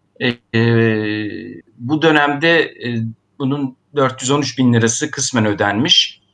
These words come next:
Sonra bir bağış kampanyası başlamış. Dönemin başbakanı da beş bin lira bağışta bulunmuş. E, Kızılaç, e, bin altı yüz dört kişinin hasarlarının ödenmesi için bağışta bulunmuş. İşte bankalar,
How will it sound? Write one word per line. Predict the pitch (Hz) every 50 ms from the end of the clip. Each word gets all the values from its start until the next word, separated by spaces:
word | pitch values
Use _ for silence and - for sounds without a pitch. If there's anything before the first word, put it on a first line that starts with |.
| _ _ _
Sonra | - 143 147 180 180
bir | 185 156 135
bağış | 170 180 175 165 -
kampanyası | - 135 113 107 - 98 95 98 87 - - 98
başlamış. | 92 95 92 - - - 117 156 - - - - - _ _ _ _ _ _ _ _ _ -
Dönemin | 110 113 120 127 131 143 143 135
başbakanı | 131 135 - - - 127 120 135 131 127 143
da | 151 131
beş | 135 120 - - -
bin | 117 101
lira | 101 95 92 82
bağışta | 92 92 92 90 - - 95 82
bulunmuş. | 82 85 85 87 90 113 156 185 175 - - - _ _ _ _ _ _ _ _ -
E, | 98 95
Kızılaç, | - 156 131 170 196 170 131 110 - - - - - - _ _ _ _ _ _ _ _
e, | 104 98 92 92 92 92 92 92 90 90 90 90 87 87 85 85 85 82 80 78 78 76 71 71 69 - - - - 95 95 90 - _ _ _ _ _
bin | - 113 113 113
altı | 127 131 131 - - 156
yüz | 143 120 131
dört | 151 160 151 156
kişinin | - - - 113 107
hasarlarının | 104 - - 120 107 107 104 104 104 110 98 87 87 104 107 98
ödenmesi | 90 101 101 101 98 92 87 - - -
için | 113 - - 98 87 82 85 -
bağışta | 101 101 95 87 - - 104 90 85
bulunmuş. | 92 92 90 90 101 139 175 175 - - - - - - _ _ _
İşte | - - - 151 147
bankalar, | 151 147 147 139 131 113 101 110 123 - - -